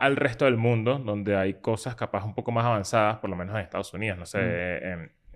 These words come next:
Speaker 1: en Europa. Em, de todo esto, ¿no? Porque yo veo que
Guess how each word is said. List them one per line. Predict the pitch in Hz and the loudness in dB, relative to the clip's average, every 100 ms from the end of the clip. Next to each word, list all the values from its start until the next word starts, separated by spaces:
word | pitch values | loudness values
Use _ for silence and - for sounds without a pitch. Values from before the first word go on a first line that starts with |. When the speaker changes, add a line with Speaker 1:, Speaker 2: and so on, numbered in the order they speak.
| 90 | -10
Speaker 1:
en | 87 | -10
Europa. | 85 90 110 117 120 - - - _ _ - | -4 0 2 0 -4 -10 -20 -20 _ _ -2
Em, | 117 117 117 113 113 113 107 101 95 87 - - | 4 6 6 6 6 4 0 -4 -6 -8 -14 -8
de | 127 131 | 2 2
todo | 131 156 185 | 6 8 10
esto, | 160 117 113 | 10 6 2
¿no? | 160 160 | 4 4
Porque | 120 131 127 113 - - | 2 4 4 2 -10 -12
yo | 131 160 | 8 10
veo | 196 196 139 | 12 10 8
que | 131 127 127 - | 8 6 6 0